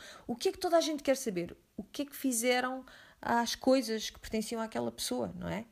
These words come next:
Destruíram-nas? Como é que as destruíram? O que é que aconteceu a, a tudo quanto poderá estar contaminado por este vírus? Estão a ver aqui o que é que eu estou a falar? Destruição completa?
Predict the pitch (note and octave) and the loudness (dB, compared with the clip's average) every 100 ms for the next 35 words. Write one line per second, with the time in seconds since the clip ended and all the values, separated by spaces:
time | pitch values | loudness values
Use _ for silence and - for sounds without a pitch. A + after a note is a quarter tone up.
0 | _ - - F3 G3 C4+ D#4 G#3 G#3 - | _ -2 -2 0 -2 -2 -4 -4 -6 -14
1 | - B3 C#4 B3+ A#3+ G#3+ - - F#3+ E3 | 4 6 6 0 -4 -4 -6 -4 -2 -4
2 | F3+ F#3 - C#4+ C#4+ C#4 B3+ - C4+ A3+ | -4 -6 -2 0 0 -2 -2 -2 0 0
3 | G#3 - - G3+ C#4 C#4 B3 B3 - - | -4 -10 -8 0 2 2 -4 -4 -8 -20
4 | - B3 B3+ B3 B3 A#3 B3 A#3+ A#3 A3+ | -2 4 6 6 2 0 -2 0 2 2
5 | A3 A3+ A3+ A3 A3+ - G3 B3 F3+ - | 2 0 -2 -4 -4 -4 -2 -2 -2 -8
6 | - _ _ _ _ _ _ - - A3+ | -12 _ _ _ _ _ _ -12 0 0
7 | B3+ C4 C4 C4+ C#4 C#4+ E4+ E4+ D4 D#4 | 2 2 2 0 2 4 2 2 2 2
8 | C#4+ D4 C#4+ C4+ D4 F#4 - B3+ B3 _ | 2 0 2 4 2 0 -12 -16 -16 _
9 | _ G#3+ - _ _ - - C#4+ D4+ C#4+ | _ -20 -20 _ _ 2 4 6 6 6
10 | D4 D#4+ E4 - C#4+ - - - | 2 2 -2 -2 -2 0 0 0